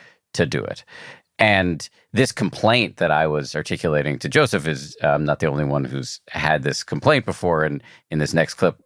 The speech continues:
we're gonna hear a little bit of something along those lines from a student of yours named Harriet.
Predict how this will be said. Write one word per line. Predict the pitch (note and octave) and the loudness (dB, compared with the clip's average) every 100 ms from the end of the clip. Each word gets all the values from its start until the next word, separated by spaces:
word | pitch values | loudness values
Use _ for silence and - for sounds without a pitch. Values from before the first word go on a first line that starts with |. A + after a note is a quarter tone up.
| _ _ - | _ _ -6
we're | D#2+ | -2
gonna | D#2 | 0
hear | D#2 E2 D#2+ - | 2 2 2 2
a | |
little | D#2 D#2 D2 | 0 0 2
bit | D#2 D2+ - _ _ _ - | 0 0 -6 _ _ _ -4
of | C#2+ | 0
something | F2 D#2+ | 2 2
along | D#2 D#2 D2+ | 2 2 2
those | C#2+ C#2+ | 0 0
lines | D2+ D2 C#2 | 0 0 -4
from | - D#2 C#2 C2+ B1 - - - _ - - | -2 0 0 -2 -8 -16 -20 -20 _ -20 -6
a | F#2 C2+ C#2+ | -2 0 0
student | - F2 D2+ C2+ | -2 0 0 0
of | C2+ | 0
yours | C#2+ C#2 C#2 | 0 0 -2
named | C#2+ C#2 C2+ B1+ | -2 -2 -2 -4
Harriet. | - - - F2+ E2+ C2 - - - | -12 -14 0 4 4 2 -4 -12 -14